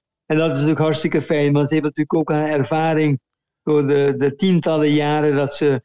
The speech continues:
heel, heel actief in het werk stond. En ja, nogmaals, nog steeds, we proberen nog iets minder gasten te ontvangen dan vroeger.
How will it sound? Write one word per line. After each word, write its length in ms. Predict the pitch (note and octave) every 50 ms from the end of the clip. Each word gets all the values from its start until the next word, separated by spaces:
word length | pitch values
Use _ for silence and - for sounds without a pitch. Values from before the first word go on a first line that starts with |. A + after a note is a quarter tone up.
| _ _ _
heel, 300 | - D3 D#3 E3+ F3 D#3
heel 220 | D3+ D#3+ D#3 D3
actief 320 | C#3+ - - - E3 C#3+ -
in 60 | D3+
het 140 | D3 A#2+ A#2+
werk 240 | C#3+ C#3 C#3 C3 -
stond. 480 | - - C#3+ C#3 C#3 D3 C3+ - - _ _ _ _ _ _ _ _ _ _ _
En 380 | - D#3 C#3+ C#3+ C#3 C#3 C#3+ D#3
ja, 220 | E3 E3 D#3 C#3
nogmaals, 560 | C#3 D3+ D#3+ D3+ D3 D#3 D3+ C#3+ D3 C#3 C#3+ -
nog 160 | D3+ C#3 -
steeds, 400 | - - D3+ D3+ D3+ C#3+ - -
we 360 | D3 C#3+ C3+ B2 - _ _ -
proberen 440 | - D3 C#3 D#3 E3 D#3+ D3 D3+ D3
nog 180 | D3 D3 D3
iets 200 | - F3+ - -
minder 300 | E3 E3+ E3+ E3 D#3 D#3
gasten 420 | D3 - E3+ E3 C#3+ - - D#3+ C#3+
te 80 | E3
ontvangen 420 | D#3+ C#3 - - D#3+ D#3 D3+ D3+ C#3+
dan 140 | D3 C3 -
vroeger. 440 | - E3 D#3 C3+ - E3 D3+ D3